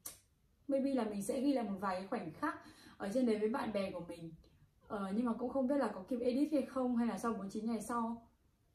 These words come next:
Hoặc là có thể không kịp quay. Ừ, mình chẳng biết nữa bởi vì mình chưa biết gì về Hô La cả, có rất nhiều điều mới. Nhưng mà mình, ừ, thật sự rất là mong chờ cái chuyến đi này.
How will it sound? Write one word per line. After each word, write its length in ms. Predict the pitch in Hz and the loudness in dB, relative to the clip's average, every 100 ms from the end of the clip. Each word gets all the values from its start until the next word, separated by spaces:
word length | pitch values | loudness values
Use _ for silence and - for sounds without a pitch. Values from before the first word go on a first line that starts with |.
| - - - | -18 -14 -4
Hoặc 140 | 208 | -2
là 300 | 202 190 190 - | 0 -2 -4 -6
có 140 | 196 | -2
thể 120 | 262 | 0
không 160 | 233 233 | 2 0
kịp 200 | 233 - | -2 -4
quay. 240 | 226 220 214 | 0 0 0
Ừ, 420 | 220 220 208 185 175 - - | -2 -2 -4 -6 -12 -16 -8
mình 120 | 214 | -6
chẳng 180 | 196 180 | -4 2
biết 100 | 254 | 4
nữa 140 | 294 247 | 4 2
bởi 120 | 185 | 0
vì 100 | 190 - - - | -4 -10 -20 -2
mình 240 | 214 202 | 0 0
chưa 200 | - 277 | 4 6
biết 180 | 262 311 | 6 4
gì 120 | 247 | 2
về 80 | 202 | 2
Hô 80 | 214 | 4
La 220 | 233 233 226 | 6 4 4
cả, 260 | 196 160 160 | 0 0 -2
có 100 | 175 | -2
rất 120 | 240 | 2
nhiều 300 | 269 233 185 185 | 4 2 0 -4
điều 180 | 185 175 | -4 -4
mới. 260 | 185 180 214 - - - | -4 -4 -4 -6 -14 4
Nhưng 180 | 294 277 | 6 8
mà 100 | 220 | 6
mình, 460 | 214 220 202 151 - - - - | 6 6 6 2 -8 -18 -6 8
ừ, 60 | 226 - - - | 8 8 -4 -14
thật 120 | - 220 | 0 2
sự 180 | - 240 | 6 6
rất 100 | 285 | 6
là 140 | 285 | 6
mong 240 | 214 233 233 | 6 4 4
chờ 180 | 202 185 | 2 2
cái 100 | 190 | -2
chuyến 220 | 208 196 | -2 2
đi 140 | 226 233 | 4 6
này. 440 | 208 190 170 170 | 6 2 -4 -8